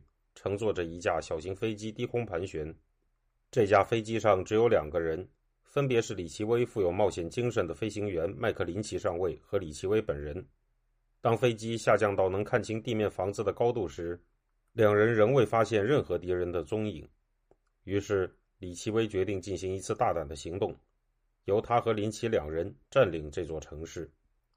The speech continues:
在李奇微的指令下，林奇依靠高超的飞行技术，将飞机降到电线以下，擦着边滑行躲过一座石桥，接着马上降得更低，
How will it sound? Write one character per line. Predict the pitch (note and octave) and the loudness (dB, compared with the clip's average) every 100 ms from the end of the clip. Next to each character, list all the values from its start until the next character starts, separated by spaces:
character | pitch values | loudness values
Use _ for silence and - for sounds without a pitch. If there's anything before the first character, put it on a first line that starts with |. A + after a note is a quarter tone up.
| _ _ _ _ _ _ _ | _ _ _ _ _ _ _
在 | - A2 | 6 6
李 | G#2 G#2 | 6 0
奇 | - | -2
微 | A#2+ B2+ | 2 4
的 | G2+ | 2
指 | - | 0
令 | F2 F2+ | -6 -4
下， | G#2 E2+ D#2 _ _ _ _ | 0 -2 -2 _ _ _ _
林 | G2+ A2+ | -2 -2
奇 | - G#2+ A2 | -4 -6 -4
依 | A2+ | -4
靠 | - G2 | 2 2
高 | - B2+ | 6 6
超 | B2 A#2+ | 6 2
的 | |
飞 | G2 A#2 | 2 -2
行 | G#2+ A2 | -2 -6
技 | B2 F#2 | -4 -4
术， | F2 C#2 _ _ _ _ | -6 -10 _ _ _ _
将 | - G2 | -4 -4
飞 | - G#2 | 0 -2
机 | G2 G#2+ | -2 -2
降 | A#2 | 2
到 | F#2+ | 2
电 | G2 G2+ | 0 -2
线 | A2 F#2 | -2 -4
以 | D2+ | -4
下， | C#2+ F#2 C#2+ _ _ _ _ | -4 -4 -4 _ _ _ _
擦 | - A#2+ | 2 4
着 | A2+ | 4
边 | - C3+ C3+ - | 2 0 0 -8
滑 | - G2 | -4 -4
行 | - E2+ G2 | -2 -6 -4
躲 | F2 | -4
过 | D#2 F#2 | -2 -4
一 | F2 | -2
座 | F2+ | -4
石 | D#2+ G2+ | -2 -6
桥， | G#2+ E2 E2+ - _ _ _ _ _ | -6 -2 -2 -2 _ _ _ _ _
接 | C3+ | 0
着 | C3 | 2
马 | G2+ F2 | 2 0
上 | - B2 | 0 0
降 | A#2 G2 | 2 0
得 | |
更 | F2+ G#2+ | 0 0
低， | F#2+ B2 C3 | -2 -6 -8